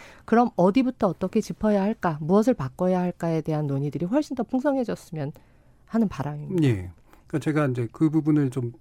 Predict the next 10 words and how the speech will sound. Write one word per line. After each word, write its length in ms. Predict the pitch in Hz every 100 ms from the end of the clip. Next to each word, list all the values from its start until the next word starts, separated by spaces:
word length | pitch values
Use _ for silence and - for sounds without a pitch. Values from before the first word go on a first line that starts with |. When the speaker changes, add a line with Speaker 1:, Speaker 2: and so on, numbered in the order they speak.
| -
Speaker 2:
질문 300 | 156 147 139
드렸던 360 | 123 - 127
이유 140 | 104 110
중에 160 | 117
하나는, 520 | 131 123 98 123 92 - - - - -
어, 640 | 110 107 107 101 104 104 _ -
그러니까 120 | 139
조사 260 | 160 160 196
결과가 320 | 185 175 156
나오면 600 | 117 127 123 104 170